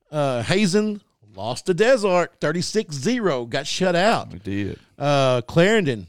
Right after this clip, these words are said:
Speaker 1: beat England fifty-two to twelve. Des Arc, as we mentioned, uh, beat Sh-, uh, beat Hazen s-, thirty-six zero. Fordyce beat Junction forty-two to six.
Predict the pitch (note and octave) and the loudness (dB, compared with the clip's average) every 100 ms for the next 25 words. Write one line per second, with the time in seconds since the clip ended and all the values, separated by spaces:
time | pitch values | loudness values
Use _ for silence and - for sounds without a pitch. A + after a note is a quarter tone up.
0 | G#2+ C#3 - F3 G#3 C3 - C3+ C3 D#3+ | -4 -2 -2 -2 -2 -2 -2 -6 -2 0
1 | C3+ - D3 D#3+ D3+ C3+ A#2+ C#3+ B2+ B2 | 0 -2 0 2 2 0 -2 -2 0 -2
2 | B2+ B2 A#2+ A#2+ B2+ B2+ C#3+ C#3+ - - | -2 -4 -6 -6 -6 -6 -6 -8 -8 -18
3 | _ - A#2+ A2+ A2+ B2+ - C#3 - A#2+ | _ -6 -2 -2 -2 -4 -4 -6 -4 -6
4 | C3 A#2+ C3+ C#3 B2+ A#2+ D3+ C3 C#3 B2+ | -4 -2 0 0 -2 -6 -6 -4 -4 -4
5 | B2 A#2 C3+ C#3 C#3 - D#3 D3 D3 - | -6 -4 -2 -2 -2 -2 0 2 2 0
6 | C#3+ C#3+ B2 D#3 E3+ C3 A2 D3 C#3+ - | -2 0 0 0 0 -6 -4 0 0 0
7 | B2+ - - - F3 C#3 - - | -4 -4 -6 -2 0 0 -6 -16